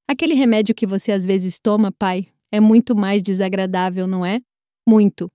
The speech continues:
muito mais desagradável", o senhor Darling disse corajosamente.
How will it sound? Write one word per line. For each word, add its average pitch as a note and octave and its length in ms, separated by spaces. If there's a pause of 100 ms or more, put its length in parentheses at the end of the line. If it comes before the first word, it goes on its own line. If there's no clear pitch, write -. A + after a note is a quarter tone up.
(120)
muito A#3 260
mais G#3 400
desagradável", F3+ 920
o G3 160
senhor F#3+ 320
Darling F#3 400
disse F#3+ 320
corajosamente. F#3+ 960